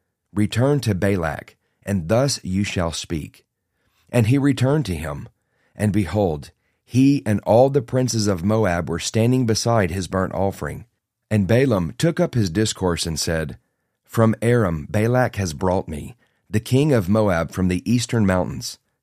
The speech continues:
Come, curse Jacob for me, and come, denounce Israel.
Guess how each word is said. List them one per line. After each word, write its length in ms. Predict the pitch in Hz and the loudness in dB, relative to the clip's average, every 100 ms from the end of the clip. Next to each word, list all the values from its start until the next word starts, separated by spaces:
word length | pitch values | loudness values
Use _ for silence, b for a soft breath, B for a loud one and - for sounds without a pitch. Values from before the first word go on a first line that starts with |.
| _ | _
Come, 400 | 143 147 85 69 _ _ _ | 2 2 2 -4 _ _ _
curse 320 | - 170 151 92 | -2 0 0 -2
Jacob 500 | 85 117 120 95 - | 2 2 2 -2 0
for 160 | 87 | -2
me, 320 | 82 71 62 _ _ _ 110 | -2 -4 -10 _ _ _ 2
and 200 | 127 123 | 2 4
come, 400 | 180 135 78 - _ _ - | 2 2 0 -10 _ _ 2
denounce 520 | 113 131 165 147 - | 4 6 4 2 2
Israel. 640 | 117 117 95 78 73 67 | 4 4 4 -2 -4 -8